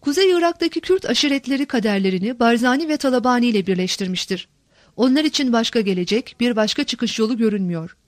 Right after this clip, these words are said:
Apo'da Barzani ve Talabani ile aynı ipte oynayan, onlarla aynı kaderi paylaşan bir başka ağadır. O da aynı savaşın adamıdır ve onun da kaderi tıpkı Barzani ve Talabani gibi çobanların kaderine bağlıdır.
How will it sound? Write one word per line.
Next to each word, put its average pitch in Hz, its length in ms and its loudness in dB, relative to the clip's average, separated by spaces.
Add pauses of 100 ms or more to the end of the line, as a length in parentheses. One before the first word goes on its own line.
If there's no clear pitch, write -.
(440)
Apo'da 359 460 0
Barzani 294 520 0
ve 302 80 -2
Talabani 269 520 0
ile 285 160 -2
aynı 277 260 0
ipte 220 200 -4
oynayan, 190 420 -2 (200)
onlarla 285 440 4
aynı 320 220 -2
kaderi 269 300 -2
paylaşan 254 560 0
bir 269 140 0
başka 240 300 -2
ağadır. 180 440 -2 (540)
O 233 120 2
da 233 120 4
aynı 269 240 2
savaşın 226 400 0
adamıdır 185 540 -4 (240)
ve 240 80 2
onun 285 240 0
da 294 60 0
kaderi 208 360 0
tıpkı 294 360 -4
Barzani 233 500 0
ve 262 80 0
Talabani 220 560 0
gibi 202 280 -4
çobanların 202 600 -2
kaderine 190 500 -2
bağlıdır. 170 540 -6